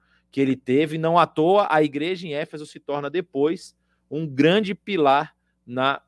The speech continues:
pregação do evangelho ali na região da Anatólia. Mas nos dias que nós vivemos, nós também temos que adequar isso a, ao que, é, vamos dizer assim, as pessoas conseguem suportar.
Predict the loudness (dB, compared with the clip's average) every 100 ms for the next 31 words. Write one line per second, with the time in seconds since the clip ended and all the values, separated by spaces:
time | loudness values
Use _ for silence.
0 | _ _ _ _ _ _ -4 0 2 2
1 | 0 -4 -6 _ _ _ -4 -2 0 0
2 | 2 0 0 0 0 -2 -2 -4 -4 -4
3 | -2 -2 -2 -4 -8 -10 _ _ _ 0
4 | 4 4 2 -6 -2 0 0 0 0 -2
5 | -4 -4 -4 -6 -6 -4 -6 -4 -6 -4
6 | -6 -4 -6 -6 -6 -4 -4 -6 _ _
7 | 2 2 4 2 2 2 2 0 -4 -6
8 | -8 -10 _ -12 -6 -2 2 2 0 -4
9 | -6 -2 0 0 2 0 -2 -8 -4 -2
10 | -4 -8 _ _ _ _ -8 -4 -2 -2
11 | -2 -2 -2 -2 -2 -2 -4 0 -2 2
12 | -2 0 -4 0 0 0 -2 -4 -2 2
13 | 0 2 2 2 0